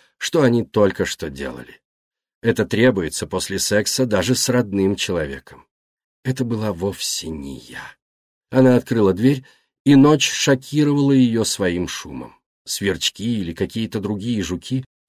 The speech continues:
разные и, возможно, зловещие шаги по сухим листьям в лесу за лужайкой, незаметный, все шевелящий ветерок,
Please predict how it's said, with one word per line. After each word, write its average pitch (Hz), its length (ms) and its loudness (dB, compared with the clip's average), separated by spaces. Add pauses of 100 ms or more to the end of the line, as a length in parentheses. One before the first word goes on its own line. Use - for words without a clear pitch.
разные 127 540 4
и, - 20 2
возможно, 120 500 4
зловещие 120 680 2
шаги 107 380 -2
по 127 120 -8
сухим 101 420 -6
листьям 101 520 -4
в 82 40 -10
лесу 107 360 -4
за 101 120 -2
лужайкой, 104 640 -4 (360)
незаметный, 139 720 6
все 143 360 2
шевелящий 131 760 4
ветерок, 107 600 -2